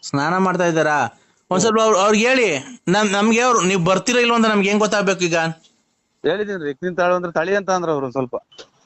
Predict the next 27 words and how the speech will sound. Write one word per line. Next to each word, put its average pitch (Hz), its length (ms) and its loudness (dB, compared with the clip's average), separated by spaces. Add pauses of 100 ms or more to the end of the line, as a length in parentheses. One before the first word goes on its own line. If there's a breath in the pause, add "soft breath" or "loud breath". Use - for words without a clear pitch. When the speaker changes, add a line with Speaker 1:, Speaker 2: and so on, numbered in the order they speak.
(380)
Speaker 1:
ಆ 214 100 2
ಫೋನ್ 233 340 0
ಕೊಡಿ 208 180 2
ಸ್ವಾಮಿ, 196 200 0
ಹೋಗ್ಲಿ 175 280 2
ಒಂದ್ 175 100 2
ಸ್ವಲ್ಪ 156 200 -2
ಮಾತಾಡ್ತೀನಿ. 139 720 0
Speaker 2:
ಹೌದು, 214 300 0
ಹೌದು, 180 420 2
ಇದೆ 185 180 0
ಇವ್ರೆ 180 200 0
ಅಮ್ಮರೇ, 185 460 0
ಇದು 156 380 0
ಅಲ್ಲಿ 143 200 0
ಒಳಗೆ, 175 240 0
ಅಲ್ಲಿಗೆ 170 200 -4
ಹೋದ್ರೆ 190 240 -4
ಏನು 190 200 -4
ಕೇಳ್ಸಲ್ಲ, 180 360 -2
ಮನೆ 160 200 -2
ಒಳಗಿದ್ರೆ. 165 380 -4 (340)
ಅದು 131 160 0
ಅಲ್ಲಿ 135 280 -2
ಕೆಳಗಡೆಗೆ 160 320 -2
ಹೋದ್ರೆ 156 280 -2
ಇದೊಂದ್, 156 340 -4